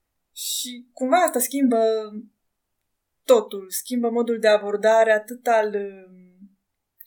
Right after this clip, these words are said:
celui care desenează, care realizează banda desenată, și a celui care citește. Um, banda desenată se bazează foarte mult pe, mm,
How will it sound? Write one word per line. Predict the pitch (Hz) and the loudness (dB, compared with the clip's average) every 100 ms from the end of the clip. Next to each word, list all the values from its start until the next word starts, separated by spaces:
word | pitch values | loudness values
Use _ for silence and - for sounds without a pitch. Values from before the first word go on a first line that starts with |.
| _ _ _ - | _ _ _ -14
celui | - 208 | -12 -12
care | 208 208 202 196 | -8 -6 -6 -8
desenează, | 202 202 175 190 226 254 | -10 -10 -12 -12 -10 -10
care | 254 185 180 180 - 214 208 _ _ _ | -10 -12 -16 -20 -20 -20 -20 _ _ _
realizează | 190 185 208 208 | -20 -14 -10 -8
banda | 202 196 | -6 -6
desenată, | 196 196 208 277 | -8 -10 -10 -8
și | 277 | -6
a | 269 262 | -6 -6
celui | - 302 285 | -10 -12 -8
care | 277 262 | -4 -4
citește. | 262 247 202 - - - _ _ _ _ _ _ _ _ _ _ _ _ | -4 -8 -10 -10 -16 -20 _ _ _ _ _ _ _ _ _ _ _ _
Um, | 226 202 202 202 202 208 208 _ _ _ _ _ _ _ _ _ _ | -14 -12 -14 -18 -18 -18 -20 _ _ _ _ _ _ _ _ _ _
banda | 233 226 | -10 -8
desenată | 220 220 226 247 254 254 247 247 240 233 _ _ - | -8 -12 -10 -10 -10 -16 -16 -18 -20 -20 _ _ -8
se | - 214 | -6 -2
bazează | 220 240 226 226 | -2 -2 -6 -4
foarte | 240 240 226 220 | -6 -4 -8 -8
mult | 220 220 _ | -14 -16 _
pe, | 214 208 208 202 202 202 196 202 - _ | -10 -8 -10 -14 -16 -20 -20 -20 -20 _
mm, | 214 208 202 196 202 | -12 -12 -14 -18 -20